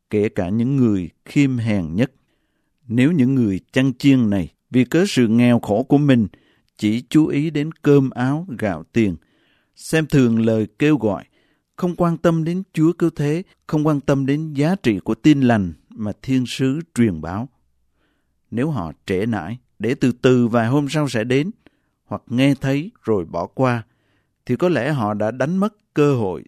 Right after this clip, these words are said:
tôn thờ Chúa cứu thế là vua của muôn vua,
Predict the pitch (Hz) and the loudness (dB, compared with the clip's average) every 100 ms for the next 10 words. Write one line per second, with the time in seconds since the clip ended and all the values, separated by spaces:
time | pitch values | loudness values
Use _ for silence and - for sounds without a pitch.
0 | - 135 131 123 113 95 82 _ _ 110 | -4 -2 -2 -4 -4 -4 -8 _ _ -4
1 | 120 - 131 123 113 113 151 _ _ 98 | -2 -4 -8 -8 -6 -8 -10 _ _ -12
2 | 101 98 117 147 156 - 104 135 135 120 | -12 -8 -4 -2 -2 -4 -2 0 -2 -2
3 | 131 131 | -2 -2